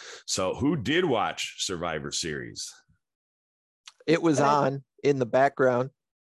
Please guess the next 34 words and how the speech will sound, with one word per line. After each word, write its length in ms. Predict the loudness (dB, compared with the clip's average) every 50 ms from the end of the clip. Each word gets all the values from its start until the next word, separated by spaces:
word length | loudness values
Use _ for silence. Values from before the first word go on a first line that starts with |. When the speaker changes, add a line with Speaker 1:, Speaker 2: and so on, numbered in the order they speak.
| _ _ _ _ _ _ _ _ -8 -6
Speaker 1:
So 180 | -2 -2 -2
Justin 480 | -2 0 0 -2 -2 -2 -2 -2 -2 0
Valentine, 680 | 0 0 0 -2 -2 -4 -4 -4 -4 -4 -6 -8 -10 _ -20 -20 -20 -20 -20 -20 -20 -20 -20 -20 -20 -12 -6 -4
uh, 360 | -2 0 0 0 0 -2 -2
host 340 | -2 -2 -2 -2 -2 -2 -4
of 160 | -4 -4 -4
the, 320 | -4 -4 -4 -2 -2 -2
uh, 220 | -2 -2 -4 -6 -6 -8
the 140 | -10 -10 -10 -10
J 300 | -8 -6 -2 -2 -2 -2
V 260 | -2 -4 -4 -4 -4
Sports 460 | -4 -6 -4 -4 -4 -4 -4 -4 -6
Talk 340 | -6 -4 -4 -4 -4 -6 -10 _ _ _ _ _ _ _ -20
pay-per-view 580 | -14 -10 -10 -10 -8 -8 -6 -4 -4 -4 -4
pod, 220 | -4 -6 -6 -4 -4
which 160 | -2 -2 0
I 20 |
did 180 | 0 0 0 0
listen 280 | 0 -2 -2 -2 -4 -4
to 160 | -4 -4 -4
this 180 | -4 -4 -4
week, 220 | -4 -4 -6 -6 -8
another 260 | -6 -6 -6 -6 -6
fine, 400 | -8 -8 -6 -6 -6 -6 -6 -6
fine 240 | -6 -6 -4 -4 -4
effort. 320 | -6 -6 -4 -4 -4 -2
I'm 140 | -2 -4 -4
sorry 260 | -4 -4 -4 -2 -2 -4
that 200 | -4 -6 -6 -6
Chuck 280 | -6 -6 -6 -6 -6
is, 200 | -6 -6 -4 -4
Speaker 3:
Appreciate 160 | -4 -2 -2
Speaker 1:
uh, 40 | -2 -4
Speaker 3:
that. 100 | -6